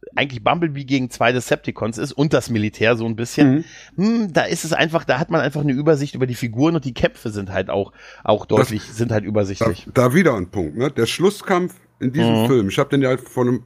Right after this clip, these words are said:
Speaker 2: wann lief der im Kino? Pff, Anfang des
Speaker 1: Zweitausend
Speaker 2: Jahres?
Speaker 1: Nee, äh, Ende letzten Jahres, zweitausendachtzehn lief der schon.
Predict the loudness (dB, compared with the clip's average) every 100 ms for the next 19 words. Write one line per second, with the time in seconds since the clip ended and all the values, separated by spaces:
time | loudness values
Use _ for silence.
0 | _ -16 -8 -4 -2 0 0 -2 0 2
1 | 2 0 _ _ -14 -14 -18 -20 _ _
2 | -2 2 4 4 2 2 2 -2 -12 -4
3 | 0 0 -2 -10 -2 2 4 4 0 0
4 | 0 -2 -4 0 0 0 0 0 -2 -2
5 | -2 -4 -4 -8 -8 -10 -14